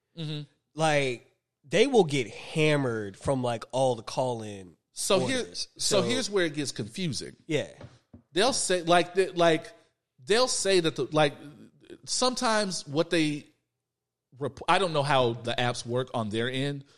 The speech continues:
Speaker 1: but sometimes what they report to the app is inaccurate.
Speaker 2: Okay.
Speaker 1: And when you go into the establishment, one, you can't get anybody on the phone. Two, when you go into the establishment,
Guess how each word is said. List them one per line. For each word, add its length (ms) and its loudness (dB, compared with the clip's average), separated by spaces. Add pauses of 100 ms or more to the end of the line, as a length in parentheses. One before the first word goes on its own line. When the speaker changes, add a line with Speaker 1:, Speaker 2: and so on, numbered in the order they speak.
(360)
Speaker 1:
but 200 -2
sometimes 440 2
what 120 -2
they 100 4
report 360 -2
to 80 -4
the 140 -2
app 200 0
is 120 -8
inaccurate. 520 -10 (760)
Speaker 2:
Okay. 220 -12 (720)
Speaker 1:
And 720 0 (360)
when 300 -4
you 440 -4 (100)
go 320 0
into 300 0
the 140 -4
establishment, 800 -6 (1040)
one, 260 2
you 60 -4
can't 240 -2
get 120 0
anybody 460 2
on 140 -4
the 60 -6
phone. 400 -10 (420)
Two, 200 -2
when 140 -4
you 80 -6
go 200 0
into 180 -6
the 120 -4
establishment, 800 0